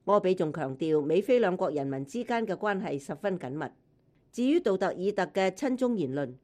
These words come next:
柯比話，美國歡迎菲律賓與中國建立更緊密嘅關係。佢話，美國唔將佢睇成威脅，唔將佢睇成係唔受歡迎或者係具有反作用嘅。相反，美國認為杜特爾特與鄰國改善關係，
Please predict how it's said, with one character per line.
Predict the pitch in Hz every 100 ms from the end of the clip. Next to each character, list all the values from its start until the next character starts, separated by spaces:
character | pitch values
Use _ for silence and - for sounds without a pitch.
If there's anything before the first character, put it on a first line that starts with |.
| _ _ -
柯 | 240
比 | 240 180
話， | 170 123 - _ _ -
美 | 233
國 | 247 247
歡 | 320
迎 | 254 160
菲 | 269 269
律 | 185
賓 | 226 220 220
與 | 175 196
中 | 262 247
國 | 190 156
建 | 185
立 | 175 139 -
更 | 185 180 175
緊 | 165
密 | 202 175 -
嘅 | 143
關 | 170 151
係。 | 143 - - _ _ _ _ -
佢 | 160
話， | 139 123 - _ -
美 | 180
國 | 196 180
唔 | 147 147
將 | 214 196
佢 | 170
睇 | 165 175 185
成 | 139
威 | 135 156
脅， | 131 135 - _ _ _ _
唔 | 165
將 | 190 302
佢 | 240
睇 | 226 214 233
成 | 156
係 | 160 170 165
唔 | 156
受 | 160 180
歡 | 180 262
迎 | 214 139
或 | 135 165
者 | 220
係 | 226 160
具 | 165 151
有 | 147
反 | 156 151 151
作 | 190 160
用 | 139 123
嘅。 | 131 113 - _ _ _
相 | - 196
反， | 160 127 143 _ _ -
美 | 202
國 | 220 202
認 | 185 185
為 | 165 147
杜 | 180 180
特 | 185
爾 | 170 196
特 | 190 160
與 | 180 196
鄰 | 151 139
國 | 175
改 | - 170
善 | - 151
關 | 151 185 175
係， | 135